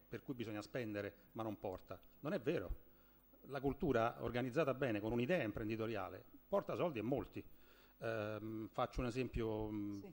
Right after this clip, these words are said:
Speaker 1: più, più banale. Eh, ho conosciuto Lucas, quello della famosa Lucasfilm, quello che ha fatto Guerre Stellari, per chi, eh, conosce questo tipo di film,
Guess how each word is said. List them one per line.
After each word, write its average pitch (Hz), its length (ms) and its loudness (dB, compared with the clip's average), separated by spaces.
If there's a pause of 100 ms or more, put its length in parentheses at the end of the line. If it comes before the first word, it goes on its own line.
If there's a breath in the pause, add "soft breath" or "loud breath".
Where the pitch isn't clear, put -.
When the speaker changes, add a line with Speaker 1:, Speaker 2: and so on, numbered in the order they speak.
Speaker 1:
più, 120 200 -8
più 123 140 -8
banale. 107 600 -4
Eh, 104 320 -2 (360 loud breath)
ho - 140 0
conosciuto 120 760 2
Lucas, 120 540 2
quello 107 160 -4
della 104 140 0
famosa 110 320 0
Lucasfilm, 117 520 0
quello 101 140 -2
che 101 80 -2
ha 101 40 -2
fatto 107 280 -6
Guerre 110 240 0
Stellari, 104 440 -4
per 95 140 -8
chi, 104 240 -4 (420 loud breath)
eh, 98 420 -6 (680)
conosce 113 440 -4
questo 101 280 -4
tipo 107 200 -4
di 120 80 -4
film, 98 400 -2